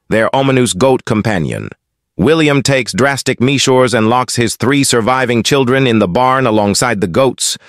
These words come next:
awaiting some resolution to their nightmarish ordeal. Inside the barn, the children witness a ghastly nude figure feasting on the blood of one of the goats.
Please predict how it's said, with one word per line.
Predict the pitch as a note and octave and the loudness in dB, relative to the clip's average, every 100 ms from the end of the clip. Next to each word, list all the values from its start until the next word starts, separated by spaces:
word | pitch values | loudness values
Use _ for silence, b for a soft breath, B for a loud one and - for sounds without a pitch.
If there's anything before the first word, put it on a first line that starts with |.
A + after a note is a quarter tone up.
| B | B
awaiting | G2 G#2 C#3 C3 | -2 0 0 0
some | A#2 B2+ B2 | 0 0 0
resolution | B2 B2+ C3+ C#3 C#3+ C#3 | 2 2 2 2 2 0
to | C3 | 0
their | A#2 A#2 A2+ | 0 2 2
nightmarish | B2+ C3+ A#2 A#2 B2+ - | 0 0 0 0 0 0
ordeal. | B2+ A#2+ G#2+ A2+ E2 A#1 G1+ _ _ _ - | 2 2 2 2 2 -2 -8 _ _ _ -4
Inside | C3+ B2 - C#3 C#3 A#2 | -2 0 0 0 0 -2
the | G#2 | 0
barn, | B2+ B2 B2 C3+ D3 C3+ - | 0 0 0 0 -2 -4 -4
the | G3+ | -4
children | - E3 D#3 C3 C3+ | 0 2 2 2 2
witness | A#2+ C#3 C3+ C3 - | 2 0 0 0 0
a | G#2 | -2
ghastly | E2+ C3+ C3+ - C3 C3+ | -2 -2 -4 -4 -2 2
nude | A#2+ B2 C#3 B2+ A#2 | 2 4 4 4 2
figure | - B2+ F#2+ F#2+ | 0 -4 0 -2
feasting | F#2 - D3 - C3 | -2 -2 -2 0 -2
on | A#2+ A#2 | 0 0
the | G#2 | 0
blood | E2 C3 A#2 F2+ | 2 2 2 2
of | E2 D2+ | 0 0
one | A#2 | 0
of | A2 D#2+ | 0 -2
the | |
goats. | D2+ F#2+ C#2+ - - | -2 -2 -2 -6 -6